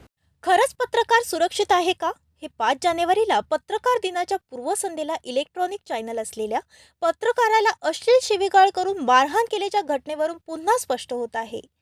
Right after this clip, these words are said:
सर्वत्र वराहावर आफ्रिकन आजाराचा संसर्ग वाढल्याने प्रशासन यंत्रणा सज्ज झाली आहे. इकडे जिल्हाधिकारी सौरभ कटियार यांनी निर्देश दिले आहे. मात्र जिल्ह्यात अतिमहत्त्वाचे आणि सर्वात मोठे जिल्हा स्त्री रुग्णालय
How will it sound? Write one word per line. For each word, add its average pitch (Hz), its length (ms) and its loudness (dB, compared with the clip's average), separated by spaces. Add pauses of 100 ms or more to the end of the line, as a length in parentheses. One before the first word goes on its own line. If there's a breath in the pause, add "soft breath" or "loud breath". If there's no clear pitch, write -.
(420)
सर्वत्र 285 500 0
वराहावर 294 720 2 (120)
आफ्रिकन 392 540 2
आजाराचा 320 480 2
संसर्ग 330 580 -2
वाढल्याने 226 600 0 (360 soft breath)
प्रशासन 453 560 2
यंत्रणा 381 420 2
सज्ज 349 420 2
झाली 233 220 0
आहे. 233 260 0 (480)
इकडे 302 240 0
जिल्हाधिकारी 277 720 2
सौरभ 269 420 0
कटियार 330 300 0
यांनी 277 280 -2
निर्देश 247 500 -2
दिले 262 160 -6
आहे. 214 340 -6 (640)
मात्र 330 420 2
जिल्ह्यात 349 420 4
अतिमहत्त्वाचे 381 760 0
आणि 370 220 -2
सर्वात 311 480 0
मोठे 381 240 -2 (100)
जिल्हा 269 280 0
स्त्री 403 240 -6
रुग्णालय 269 420 -2